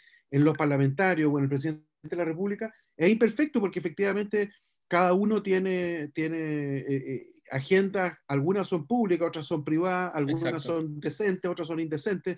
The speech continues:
Speaker 2: Hmm.
Speaker 1: Entonces, es necesario que la ciudadanía tenga herramientas con las cuales pueda levantar la, la, la, la, la, la, la banderita y decir, "Aquí estoy yo,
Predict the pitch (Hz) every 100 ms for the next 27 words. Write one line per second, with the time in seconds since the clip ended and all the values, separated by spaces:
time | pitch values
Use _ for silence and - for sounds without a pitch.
0 | - 160 139 - - - 139 202 220 202
1 | 220 220 208 - 240 220 170 226 - _
2 | _ _ _ _ _ _ 143 143 151 151
3 | 147 143 175 208 208 185 202 214 208 156
4 | 143 139 180 196 147 170 151 156 147 143
5 | 135 - 190 151 180 185 _ _ _ _
6 | - 170 185 185 156 151 143 139 202 220
7 | 214 190 156 151 147 143 139 143 139 139
8 | 131 139 127 127 127 117 113 113 110 113
9 | 113 117 131 135 139 135 151 220 226 190
10 | 151 196 151 208 202 180 190 123